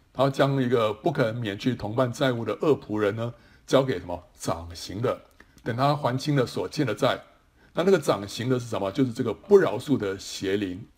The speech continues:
因为当一个人不肯饶恕别人的时候呢，自己就被囚禁在那个苦毒的牢狱当中。你不肯饶恕，你就有一个苦毒啊，会有一个苦毒在你的里面。那这个时候你会被这个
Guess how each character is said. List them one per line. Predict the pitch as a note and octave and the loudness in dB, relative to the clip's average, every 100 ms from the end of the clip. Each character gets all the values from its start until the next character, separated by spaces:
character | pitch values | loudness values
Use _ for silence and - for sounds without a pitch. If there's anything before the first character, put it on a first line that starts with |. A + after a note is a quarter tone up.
| _ - - _ _ _ | _ -20 -20 _ _ _
因 | D3 | 2
为 | D3 | 4
当 | D#3 D#3+ | 4 4
一 | |
个 | D3 | 4
人 | B2 A#2+ - - | 2 -2 -8 -6
不 | D#3+ | -2
肯 | C3+ G2 | -2 0
饶 | G2 | -2
恕 | B2+ C3 - | 0 -2 -4
别 | G#2+ G2+ | -2 0
人 | A2 B2+ | 0 -2
的 | A#2 | -6
时 | - G2 | -6 -6
候 | G#2+ | -4
呢， | F#2+ G2 - - - | -6 -8 -16 -20 -8
自 | - D#3+ | 2 2
己 | G2+ | 2
就 | B2 A2+ | -2 -2
被 | A#2+ A2+ G2 G2+ | -2 0 0 -2
囚 | - - G#2+ | -4 -2 -2
禁 | B2+ C3 | 0 -2
在 | A#2 G#2 | -2 -4
那 | G#2+ | -4
个 | G2+ - | -6 -6
苦 | - - F#2 | -12 -8 -8
毒 | G2+ G2+ | -4 -2
的 | G#2+ G2 G2+ G#2 | 0 -2 -4 -2
牢 | F#2+ F#2+ | -2 0
狱 | B2+ G#2+ | -4 -4
当 | F#2+ F2 | -8 -10
中。 | G2 F#2+ G2 - _ _ - | -6 -6 -6 -14 _ _ -12
你 | A2+ | -6
不 | E3 | -2
肯 | C3 | 0
饶 | G2+ G#2 | 0 0
恕， | - G#2+ | -2 -6
你 | G#2 | -4
就 | G2+ C3+ | -2 -2
有 | |
一 | A2+ | -2
个 | G#2 | -8
苦 | - F#2+ | -8 -10
毒 | - F2+ | -8 -6
啊， | F#2 - _ _ - | -8 -8 _ _ -4
会 | D#3+ | 0
有 | B2+ | 2
一 | |
个 | B2+ B2 - | 2 0 -6
苦 | - G2 | -8 -6
毒 | F#2+ | -6
在 | A2 G#2+ | -6 -6
你 | F#2+ | -6
的 | |
里 | G2 F2 | -6 -6
面。 | G2 F2 - - - | -6 -8 -14 -20 -10
那 | - D3+ | -2 0
这 | D#3+ | 4
个 | C#3+ B2+ | 2 2
时 | C#3 | 0
候 | C3 | 0
你 | - A2+ | 0 -4
会 | B2 D3+ | 0 2
被 | C#3+ | 2
这 | |
个 | C3 | 0